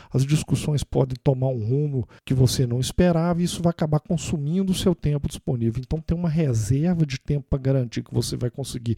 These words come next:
passar o conteúdo, ter as discussões necessárias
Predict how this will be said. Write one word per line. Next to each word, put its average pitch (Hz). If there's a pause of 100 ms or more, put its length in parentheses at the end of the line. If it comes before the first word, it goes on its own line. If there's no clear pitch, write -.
passar 156
o 160
conteúdo, 139 (320)
ter 180
as 170
discussões 135
necessárias 131